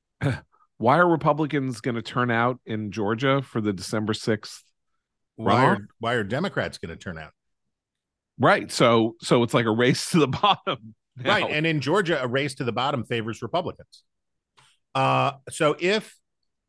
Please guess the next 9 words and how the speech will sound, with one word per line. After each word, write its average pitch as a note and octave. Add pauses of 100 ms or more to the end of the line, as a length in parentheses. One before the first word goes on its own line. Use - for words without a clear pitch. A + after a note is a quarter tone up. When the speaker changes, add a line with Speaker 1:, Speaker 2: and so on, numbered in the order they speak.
(840)
Speaker 2:
uh, B2+
Laxalt B2+ (400)
pulls B2
it A2+
out D#2+ (420)
in A2+ (120)
Nevada G2+ (840)
and G#2+ (200)
that G#2+